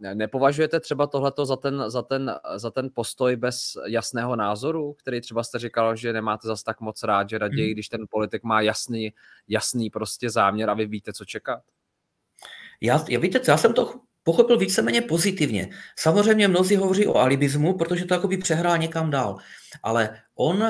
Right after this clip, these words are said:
Speaker 2: vlastně prohlásil, že chápe potřebu úspor, že státní rozpočet je v podstatě vyčerpán, je přečerpán, je,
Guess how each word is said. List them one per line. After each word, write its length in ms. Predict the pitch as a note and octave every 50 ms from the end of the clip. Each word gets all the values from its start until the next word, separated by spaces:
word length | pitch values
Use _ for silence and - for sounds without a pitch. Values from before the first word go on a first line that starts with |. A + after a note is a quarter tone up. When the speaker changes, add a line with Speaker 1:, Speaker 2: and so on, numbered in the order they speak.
| - - - C#3
Speaker 2:
vlastně 380 | C#3+ E3 F#3 F#3 - - G#3
prohlásil, 840 | F3 - - C#3 C3 C3 C3+ C3+ C#3+ C#3+ C#3 - - E3 E3+ G3 G3+
že 360 | G3 - F#3 E3 C#3+ C#3+ - -
chápe 600 | - - D3+ D3+ F#3+ - - G#3+ G3+ - - - -
potřebu 380 | - E3+ E3+ - - F3+ F3+ E3+
úspor, 480 | - D#3 C#3+ - - - - G2 F#2+ -
že 100 | A#2+ A#2
státní 340 | - - - - - F#3
rozpočet 480 | - E3 E3 - - D#3+ D#3+ - D#3+ D3
je 100 | B2+ A#2+
v 80 | A#2+ A#2
podstatě 360 | A2+ - - F2+ - - F2
vyčerpán, 640 | F#2+ G#2+ - - D#3 D#3+ D#3 - D#3+ D#3 D#3+ D#3+ D#3+ - - - -
je 80 | - -
přečerpán, 800 | - - - B2 - - E3 D#3+ D#3+ - D#3 D#3 D3+ D#3 D#3+ D#3+ D#3+ - - - - - _ _ -
je, 360 | B2+ A#2 G#2 G2 F#2 - -